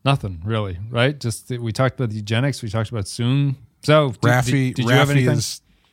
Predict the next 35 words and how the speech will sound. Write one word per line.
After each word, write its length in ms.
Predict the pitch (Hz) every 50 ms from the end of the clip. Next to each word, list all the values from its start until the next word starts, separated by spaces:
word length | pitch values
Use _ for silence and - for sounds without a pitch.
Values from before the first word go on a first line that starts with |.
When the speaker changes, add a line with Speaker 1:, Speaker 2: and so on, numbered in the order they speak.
| _ _ -
Speaker 2:
tempted 400 | - 147 131 131 - 127 120 117
by 440 | 117 117 113 110 107 104 104 104 -
every 260 | - 120 104 113 113 107
bottle 340 | 95 - 110 107 107 101 101
of 100 | 95 92
liquor 200 | 104 113 - 110 98
she 160 | - - 87
sees. 380 | - - 90 85 80 80 85 87
And 100 | 85 -
Speaker 1:
Yeah. 260 | 127 123 123 120 113
Speaker 2:
she's 220 | - - 87 87 -
seeing, 380 | - 95 95 90 90 87 87
uh, 280 | 87 85 85 82 82 80 80 - _ _ _ - - - - - - - - - - - - - - - - - - - _ _ _ _
Speaker 1:
Black 300 | - 120 107 120 113 107
Speaker 2:
visions 260 | 117 139 127 135 131 123
Speaker 1:
Label. 120 | 110 107
Speaker 2:
of 80 | 101 113 131
Eleanor 420 | 127 131 131 127 123 107 104 98
again 360 | 92 85 95 90 87 92 95 85 - - - -
Speaker 1:
Yeah. 220 | 135 131 123 110 113
Speaker 2:
when 180 | - 98 92
the 60 | 90
plot 260 | - 151 123 127 127 - - - 170
Speaker 1:
<laughs> 120 | - - -
Speaker 2:
requires 420 | 98 90 - - 92 85 85 - -
her 60 | 82
to. 220 | - 349 - 82 - - 359 - - - - 285 - _ _ - - - - - 170 170 160 123 - - - - - _ - - _ - 165 - - 214 220 214 208 196 190 180 170 151 - _ _ _ _ _ _ _
Speaker 1:
Yeah. 420 | 139 143 165 165 165 147 117 113 - - _ _ _ _ _ _
Um, 460 | - 147 151 151 151 151 147 139 131 -
so 160 | - 185 190
we, 80 | 202 285 -
we've 340 | 240 220 196 175 175 196 196
dissected 540 | 185 190 196 170 - 202 185 - - 160 151
all 140 | 151 147
the, 200 | 135 127 120 107